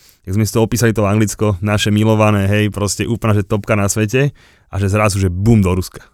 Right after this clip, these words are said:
Nemyslím len futbalovo a tak, ale že celkovo, že zrazu, že fakt, že z toho nebička v papuli a že zrazu teraz bím, že som v Rusku. Čo sa tam dialo, akože ak by si nám popísal ten pobyt v ruskej lige?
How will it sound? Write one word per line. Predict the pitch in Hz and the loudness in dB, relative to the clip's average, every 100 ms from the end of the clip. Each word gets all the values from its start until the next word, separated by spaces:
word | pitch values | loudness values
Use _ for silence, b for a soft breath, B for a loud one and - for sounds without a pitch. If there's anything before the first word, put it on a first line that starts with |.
| _ _ | _ _
Nemyslím | 175 190 147 123 | 2 4 4 2
len | |
futbalovo | 143 143 131 127 | 2 2 2 2
a | 113 | 2
tak, | 117 | 2
ale | 110 | 2
že | 98 | 2
celkovo, | - 123 113 104 | 2 2 2 2
že | |
zrazu, | 104 110 110 104 | 2 2 2 0
že | 107 92 | 0 0
fakt, | 123 120 | 0 2
že | 113 | 0
z | - 123 | 2 4
toho | 127 117 - b b b b | 4 2 -2 b b b b
nebička | 123 139 - 135 | 2 4 2 0
v | - | 2
papuli | 123 117 139 156 175 - _ | 0 2 2 2 2 -2 _
a | 107 | -4
že | 107 | 0
zrazu | 110 101 | 2 2
teraz | 107 101 | 0 2
bím, | 110 107 | 2 2
že | 101 | 2
som | 131 | 2
v | 120 | 4
Rusku. | 127 - 98 - _ | 2 0 -8 -12 _
Čo | 151 156 | -4 0
sa | |
tam | 151 | 2
dialo, | 123 139 113 | 4 4 2
akože | 107 117 | 0 0
ak | 143 | 0
by | 135 | -2
si | |
nám | 127 | -2
popísal | 117 135 120 | -2 -2 -2
ten | 101 110 104 101 | 0 0 -2 0
pobyt | 117 117 104 | 0 2 2
v | 104 | -2
ruskej | 104 - 98 92 - | -2 -2 -2 -2 -6
lige? | 95 101 90 | -4 -2 -4